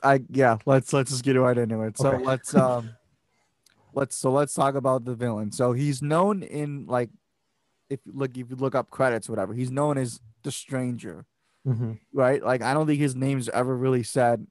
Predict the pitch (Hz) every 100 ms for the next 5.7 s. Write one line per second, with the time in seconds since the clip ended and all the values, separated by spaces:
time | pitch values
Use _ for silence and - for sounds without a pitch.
0 | - 123 120 120 - 117 113 113 120 127
1 | 127 127 117 107 - 120 - 127 - 123
2 | 113 107 90 113 _ _ _ _ _ _
3 | _ _ _ _ _ - - 123 120 113
4 | 156 147 151 156 143 139 - 160 - 151
5 | 147 135 120 113 107 95